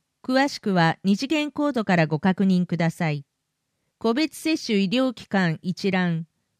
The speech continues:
紙面には二次元コードがあります。副反応の相談。東京都新型コロナウイルスワクチン副反応相談センター。電話、零三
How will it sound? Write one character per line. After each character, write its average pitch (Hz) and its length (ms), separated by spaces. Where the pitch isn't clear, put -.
紙 277 140
面 240 220
に 165 120
は 151 300
二 185 120
次 233 100
元 262 240
コ 262 160
ー 226 40
ド 170 120
が 135 140
あ 135 60
り 131 120
ま 127 180
す。 - 240
副 - 240
反 311 320
応 220 160
の 175 140
相 185 280
談。 170 360
東 285 240
京 294 220
都 190 320
新 302 240
型 302 240
コ 302 140
ロ 285 100
ナ 277 180
ウ 277 80
イ 277 60
ル 277 100
ス 269 140
ワ 269 160
ク - 100
チ 185 240
ン 160 160
副 - 240
反 294 280
応 196 180
相 233 260
談 226 220
セ 220 180
ン 202 80
タ - 140
ー。 139 260
電 233 260
話、 214 240
零 285 260
三 220 460